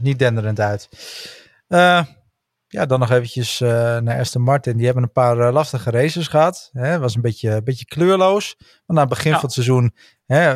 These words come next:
Speaker 1: hadden we hun allemaal wel een beetje als, eh, als underdog ook bestempeld. Zo van, eh, nou, als Red Bull er niet, eh, niet bij staat of die gaan een keer samen eraf, eh, à la Barcelona tweeduizend zestien
Speaker 2: Precies,
Speaker 1: met,
Speaker 2: dan
Speaker 1: eh, met Mercedes,
Speaker 2: pakt hij nog
Speaker 1: dan,
Speaker 2: wel even een, eh,
Speaker 1: dan kunnen die wel eens een
Speaker 2: pakt hij.
Speaker 1: overwinning pakken, maar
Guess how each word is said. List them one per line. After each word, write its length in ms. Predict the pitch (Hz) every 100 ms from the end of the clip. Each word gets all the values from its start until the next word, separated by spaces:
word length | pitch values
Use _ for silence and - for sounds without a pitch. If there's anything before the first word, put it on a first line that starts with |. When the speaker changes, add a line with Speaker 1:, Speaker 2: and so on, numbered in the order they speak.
| 76
Speaker 1:
hadden 260 | 78 123 120
we 60 |
hun 100 | 120
allemaal 300 | 131 143 123
wel 100 | 117
een 80 | 113
beetje 340 | 113 110 110
als, 340 | 110 117 104 -
eh, 500 | 113 113 113 117 117 117 _ _ _
als 180 | - 117
underdog 500 | 160 170 151 156 156
ook 240 | - 156 143
bestempeld. 680 | 139 151 156 156 165 175 - _ _
Zo 200 | 131 120
van, 260 | 123 120
eh, 220 | 120 120 147
nou, 180 | 165
als 220 | 113 113 110
Red 220 | 123 123
Bull 200 | 123 117
er 60 |
niet, 240 | 117 117 107
eh, 320 | 117 117 120
niet 220 | 120 120
bij 200 | 110 143
staat 360 | 185 117 110 113
of 120 | 110
die 140 | 110 110
gaan 200 | 120 113
een 60 |
keer 200 | 110 120
samen 340 | 110 123 117 110
eraf, 360 | 131 170 -
eh, 80 | 113 110 113 113 117 - _ - - _ -
à 60 | 120
la 140 | 117
Barcelona 540 | 117 117 - 120 123
tweeduizend 400 | 113 120 113 110
zestien 340 | - 123 - 117
Speaker 2:
Precies, 200 | 117 113
Speaker 1:
met, 100 | 113
Speaker 2:
dan 80 | 113
Speaker 1:
eh, 60 |
met 120 | 127 123
Mercedes, 320 | 113 117 117
Speaker 2:
pakt 140 | 151
hij 80 | 147
nog 120 | 139
Speaker 1:
dan, 80 | 113
Speaker 2:
wel 100 | 113
even 140 | 120
een, 180 | 147 151
eh, 180 | 151 147 - _
Speaker 1:
dan 140 | -
kunnen 220 | - 143
die 100 | 127
wel 80 | 131
eens 80 | 127
een 40 | 127
Speaker 2:
pakt 100 | 135
hij. 80 | 147
Speaker 1:
overwinning 300 | 180 208 185
pakken, 320 | 143 - 127
maar 300 | 120 120 113